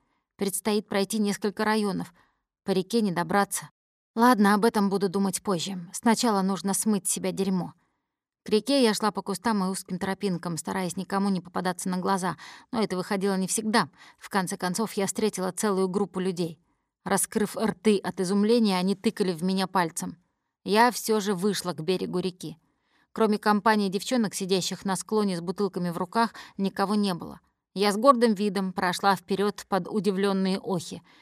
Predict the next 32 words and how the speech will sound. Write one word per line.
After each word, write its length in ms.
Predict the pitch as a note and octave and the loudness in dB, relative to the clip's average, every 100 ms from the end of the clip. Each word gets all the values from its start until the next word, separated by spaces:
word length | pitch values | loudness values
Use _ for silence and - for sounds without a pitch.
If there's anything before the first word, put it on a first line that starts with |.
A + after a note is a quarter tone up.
| _ | _
Сняв 260 | - A3 G3 | -2 0 2
одежду, 400 | G3 G#3+ A#3 G#3 | 2 4 4 2
погрузилась 680 | F#3+ F3 F#3+ G3 F#3 F3+ | -2 0 0 2 0 -2
в 60 | G3+ | 2
воду, 240 | A3 G#3 | 2 2
с 100 | F#3+ | 0
наслаждением 800 | G#3 F#3+ G#3 F#3+ F3+ G#3+ G#3 F3 | 0 0 2 0 2 2 2 0
поплавала 480 | F3+ E3+ G#3 G#3+ G3 | -2 0 2 4 4
и 160 | - G3+ | 2 -4
смыла 380 | - G#3+ G3 | 0 0 0
с 40 | F3+ | -2
себя 300 | F#3+ G3+ G3 - - - | -2 0 -2 -6 -20 -4
всю 200 | - B3 | 2 2
канализационную 1000 | A3+ G3+ F#3+ F3+ F#3 - G3+ G3+ F#3+ G3 | 4 2 2 -2 -2 0 2 2 2 0
дрянь. 340 | F#3 D#3 D#3+ - - - | 0 0 -4 -12 -20 -6
Затем 360 | F3+ G#3+ A3+ A3 | -2 2 2 2
прополоскала 720 | F#3+ F3+ F3+ - G#3 F#3+ F3+ | -2 -2 -2 -2 0 2 2
рот. 300 | E3 - - _ _ _ _ | 0 -6 -20 _ _ _ _
На 120 | G3 | -2
берегу 320 | F#3+ A3 A3+ B3+ | 2 4 4 6
долго 460 | G#3+ A#3 G#3 F#3 - - - | 8 6 4 -2 -6 -16 0
отстирывала 640 | G3+ - - A3 F#3 F#3 | 2 2 2 0 0 -2
шмотки, 460 | F#3 G#3+ A#3 A#3+ G3 | 0 2 2 2 -4
затем 340 | F3+ F#3+ G#3+ | -2 -2 -2
разложила 460 | F#3 F3+ G3 F#3+ G3+ | -2 0 0 0 -2
их 200 | F3+ F3 | -2 -2
на 80 | F#3 | -4
траву 300 | F#3+ F#3+ F#3 | 0 0 -2
сушиться 540 | - F#3 - A#3 - | -6 -6 -4 -2 -2
и 80 | E3+ | -2
легла 320 | F3 F3 F3+ | -2 -2 -2
рядом. 360 | E3+ D#3 F3 | -2 -6 -10